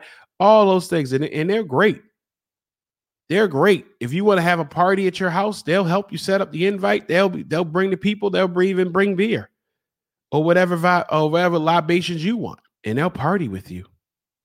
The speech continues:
because it's a good time. But when it's time to clean up, they're not around.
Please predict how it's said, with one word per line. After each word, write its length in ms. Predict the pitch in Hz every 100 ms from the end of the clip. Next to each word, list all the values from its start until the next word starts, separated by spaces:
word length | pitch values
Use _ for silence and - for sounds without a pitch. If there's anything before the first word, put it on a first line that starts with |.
| _ _
because 240 | 104 123 123
it's 100 | 120
a 60 |
good 180 | 131 123
time. 380 | 131 147 123 92 _ _ _ _ _
But 220 | 117 104
when 500 | 101 139 131 127 123 - -
it's 240 | 107 -
time 460 | - 131 127 123 117
to 140 | 113
clean 260 | - 113 101
up, 320 | 131 98 - _ _ _ _ _ _ _ _ _ -
they're 140 | 101
not 180 | 95 90
around. 380 | 87 104 98